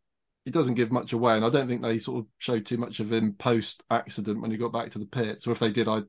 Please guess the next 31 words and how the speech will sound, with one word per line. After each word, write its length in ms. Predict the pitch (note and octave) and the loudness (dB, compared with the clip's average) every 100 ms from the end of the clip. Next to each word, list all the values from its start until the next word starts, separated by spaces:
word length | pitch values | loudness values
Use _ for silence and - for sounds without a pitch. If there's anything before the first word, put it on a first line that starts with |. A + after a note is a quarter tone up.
| _ - | _ -6
I'd 160 | G#2 - _ _ | -6 -8 _ _
probably 320 | A2+ G2+ G2+ | -8 -8 -10
turned 240 | G2+ A2+ A2+ | -8 -6 -6
off 160 | A2+ | -6
at 60 | - | -8
that 180 | A2 F#2+ | -10 -6
point. 300 | A2 G#2+ - | -2 -2 2
But 240 | A#2 A#2 - _ _ _ _ _ | 4 4 0 _ _ _ _ _
most 440 | C#3+ D3+ D3+ - - _ - | 6 8 8 4 -12 _ 4
un-, 420 | C3+ B2 B2 B2 - | 6 6 4 0 -2
I, 320 | B2+ A#2+ A#2+ A2 A2+ B2+ A#2+ A2+ A2 G2 _ _ _ _ _ - | 2 4 2 -2 -4 0 2 4 2 -2 _ _ _ _ _ 0
Aguirre-esque, 400 | A#2+ A2+ - - _ | 2 2 -2 -10 _
I 140 | A2+ G#2+ | 4 4
would 160 | G#2 | 0
say, 400 | - A2+ G#2+ G#2+ - | -2 0 2 0 -4
up 180 | A2+ G#2 | -10 -6
until, 480 | A2+ - A2+ A2 G#2 - _ B2 - - | -6 -2 0 0 -4 -12 _ -16 -10 -2
or, 140 | A#2+ | -2
or 160 | A#2+ G#2 | 0 2
based 260 | A#2+ A2+ | 2 2
on 100 | A#2+ | -2
what 120 | A2 A#2+ | -2 -4
we've 180 | G#2+ | -2
seen 180 | - C3+ | 0 0
up 140 | G#2+ G#2 | 0 -4
until 320 | G2+ A2+ A2 | -6 -6 -4
now, 400 | G#2 G#2 A2+ A#2+ _ _ _ _ _ - | -2 -2 -2 -4 _ _ _ _ _ 2
and 400 | B2 B2+ B2+ A#2+ | 4 6 4 4
something 400 | D#3+ - C#3 C3 | 0 0 2 2
that 180 | B2+ B2+ | 2 0
he 440 | B2+ C3 B2+ B2+ | 0 0 0 -4